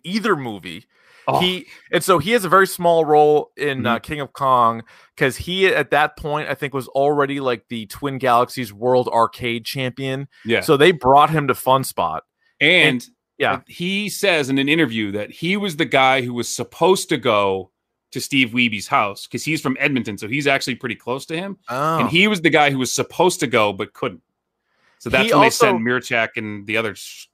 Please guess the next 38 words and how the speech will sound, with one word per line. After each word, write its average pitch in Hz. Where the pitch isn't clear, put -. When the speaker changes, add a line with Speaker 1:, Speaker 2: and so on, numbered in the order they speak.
Speaker 2:
schlub. 95
Speaker 1:
And 190
you 190
remember 220
how 277
everybody 185
was 143
shitting 147
on 143
Wiebe? 139
Obviously, 131
it's 127
like 120
the 123
Speaker 2:
Yeah. 113
Speaker 1:
whole 113
movie. 117
Like, 104
you 123
know, 107
Walter 113
Day 139
doesn't 131
really 127
want 120
him 117
to 117
win, 120
and, 85
and 90
Brian 120
Koo 131
hates 120
him 117
'cause 104
he 104
loves 101
Billy. 117